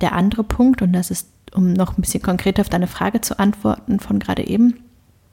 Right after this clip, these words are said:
ist, wenn ich es mit mir selbst habe. Also ich komme in ein, in so einen, in so eine Infinity acht, <laughs> irgendwie in so eine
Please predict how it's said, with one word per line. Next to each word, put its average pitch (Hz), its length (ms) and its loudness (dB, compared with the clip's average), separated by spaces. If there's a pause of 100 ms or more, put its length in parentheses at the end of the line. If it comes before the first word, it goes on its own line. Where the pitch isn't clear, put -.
(320)
ist, 208 180 2
wenn 190 120 2
ich 190 120 0
es 190 140 -2
mit - 120 -4
mir 190 140 2
selbst 190 440 -4
habe. 190 200 -8
Also 190 320 -2 (1040)
ich - 160 -2
komme 190 260 4
in 190 120 2
ein, 180 420 0 (840)
in 190 140 2
so 185 140 -2
einen, 180 480 0 (1120)
in 190 140 4
so 190 100 -2
eine 180 240 0
Infinity 208 1400 -2 (340)
acht, - 580 -6
<laughs> - 40 -16
irgendwie 226 380 2
in 196 100 0
so 202 80 -2
eine 190 380 0